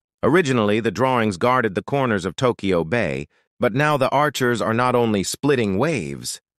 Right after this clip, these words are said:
but also the strategic fog, entangled in the Asia-Pacific island chain for thirty years,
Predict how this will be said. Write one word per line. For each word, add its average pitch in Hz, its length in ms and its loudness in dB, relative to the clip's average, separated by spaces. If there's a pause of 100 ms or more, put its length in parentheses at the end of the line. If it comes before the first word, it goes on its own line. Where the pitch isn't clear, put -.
(140)
but 123 100 4
also 160 320 2
the 127 120 -2
strategic 143 600 -2
fog, 64 460 -4 (260)
entangled 120 600 2
in 107 100 0
the 110 180 -2
Asia-Pacific 95 840 -6 (260)
island 123 380 0
chain 113 300 -2
for 101 140 -6
thirty 110 300 0
years, 87 560 -4